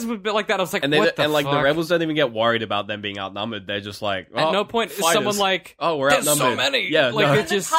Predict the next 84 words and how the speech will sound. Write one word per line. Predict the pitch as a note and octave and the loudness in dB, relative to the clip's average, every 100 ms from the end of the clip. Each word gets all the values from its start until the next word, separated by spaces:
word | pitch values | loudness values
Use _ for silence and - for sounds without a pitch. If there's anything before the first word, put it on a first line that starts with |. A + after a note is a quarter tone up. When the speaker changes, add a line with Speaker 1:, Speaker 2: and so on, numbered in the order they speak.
| F#4 | 2
Speaker 2:
It's | |
Speaker 3:
of | F#4+ | 0
Speaker 2:
just | |
Speaker 3:
the | E4 | -4
Speaker 2:
like, | D4+ | -2
Speaker 3:
battle | C#4 C#4 | -2 0
Speaker 2:
there | E3+ | -2
are | |
Speaker 3:
didn't | E3 C4+ | -2 -4
Speaker 2:
so | F3 | -4
Speaker 3:
really, | - | -2
Speaker 2:
many | - | -4
of | A#3 | -4
those. | A3+ | -4
Speaker 3:
like, | A3+ A3 - A3+ G#3 _ _ _ G3+ G3+ _ _ - | -4 -8 -18 -20 -20 _ _ _ _ _ _ _ -18
change | - A3+ A3 G#3 | -12 -10 -10 -14
much | F#3+ - | -14 -10
Speaker 1:
And | F3 | -6
it | G3 | -4
Speaker 3:
from | |
Speaker 1:
didn't, | A3+ F#3 | -4 -6
Speaker 3:
that. | - | -12
Speaker 1:
it | - | -6
didn't, | C#4 C4 - | -4 -6 -4
it | |
was | A3+ F3 | -2 0
very | G3 D#4+ | 0 0
Star | D#4+ - G3+ F#3 | -2 0 0 2
Wars | D#3+ C#3 | 2 0
in | D3+ | -2
that | D3 | -4
nothing | D3 D#3 D#3 | -4 -4 -4
happened | D#3 C#3+ C3 A2+ | -4 -6 -6 -10
until | A#2 C3 | -10 -12
the | A#2 A2+ | -6 -6
end. | G2+ | -6
Speaker 2:
And, | G2+ | -2
like, | A2+ A2+ | 0 0
kudos | - D3+ D#3+ | 2 6 6
Speaker 3:
Yeah. | D#3+ | 4
Speaker 2:
on | D3+ | 4
that | C3+ A#2 | 4 2
one | G#2+ A#2 B2 A#2 A2 | 0 4 4 2 -2
tie | - A2+ | 2 2
fighter | A2+ G#2+ F#2+ F#2 | 2 -2 -4 -6
who | G2 | -10
took | G2 G2+ G2+ | -12 -10 -6
out, | F#2 | -6
like, | F#2 F#2 - _ | -4 -6 -8 _
three | - - G2 F#2+ G2 | -20 -16 -12 -8 -6
enemies. | G2 G#2 - - - - - | -8 -8 -10 -12 -14 -12 0
<laughs> | |
'Cause, | A#3+ - - - | 0 0 -4 -10
I | - E4+ D4+ C#3+ | -6 -4 -2 2
mean, | C#3 | 4
all | C#3+ | 4
the | C#3 | 2
tie | D3 B2+ | 2 4
Speaker 1:
But | A#2+ | 4
it | |
Speaker 2:
fighters | A#2 A2+ | 0 -2
look | A#2 G2 | -6 -6
the | G#2 | -4
same, | A#2 G2+ F#2 G2+ | 0 0 -2 -6
but, | G#2+ | -2
Speaker 1:
But | G#2 | 0
Speaker 2:
like, | G3 G3 | 0 2
Speaker 1:
so | B3+ | 0
many, | B3 B3+ A#3 | 0 -2 -2
okay, | G3+ G3 | -4 0
here's | A#3+ A#3+ | 0 0
the | |
problem, | G3+ G#3 G3+ | -2 -2 0
Speaker 2:
they | B2 | 0
Speaker 1:
like, | C#3 | 2
Speaker 2:
kept | D3+ | 0
doing | C#3 B2+ | 0 0
that | A#2+ G#2+ | 0 -4
shot | - A2 G2+ - | -2 0 0 0
over | A2 | -2
Speaker 1:
there | G#3+ | 0
was | G3+ C3+ | 0 2
Speaker 2:
and | F#2+ F2+ | 0 0
over. | F#2 | -8